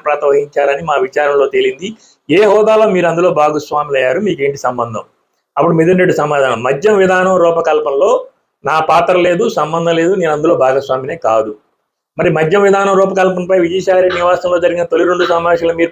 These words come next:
పాల్గొన్నారని ఆయనే వెల్లడించారు కదా. విజయసాయిరెడ్డి అప్పట్లో మా పార్టీ ఎంపీ, సాధారణ సమావేశంలో భాగంగా కలిసి ఉంటామే తప్ప మద్యం విధానంపై ఎలాంటి సమావేశాలు జరగలేదు.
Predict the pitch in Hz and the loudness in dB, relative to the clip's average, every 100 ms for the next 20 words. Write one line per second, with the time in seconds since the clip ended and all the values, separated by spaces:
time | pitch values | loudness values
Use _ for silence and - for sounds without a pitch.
0 | 139 156 165 165 165 165 139 143 165 165 | 0 0 0 -2 -2 0 -2 -2 -2 0
1 | 156 151 156 151 151 151 147 - _ _ | 0 0 0 0 0 0 -2 -6 _ _
2 | _ _ 123 131 190 202 185 190 185 170 | _ _ -4 2 2 2 2 2 2 0
3 | 170 175 175 175 160 156 156 - 165 151 | 0 -2 0 0 -2 0 -2 -2 -4 -6
4 | 151 190 165 143 160 160 156 147 147 143 | -4 -4 -2 0 0 -2 -2 -2 0 0
5 | 139 139 139 139 135 139 143 143 - 123 | 0 -2 -2 0 0 -2 -2 -4 -2 -4
6 | 135 135 135 185 - - 202 151 156 - | -6 -4 -4 -2 -4 -2 0 0 -2 -12
7 | _ _ 123 143 147 208 196 180 170 165 | _ _ -6 -4 0 2 2 2 0 -2
8 | 156 175 156 151 143 139 135 135 127 123 | 0 0 0 -2 -4 -4 -2 0 0 -2
9 | 127 180 127 120 127 127 117 | -4 -2 0 0 2 2 0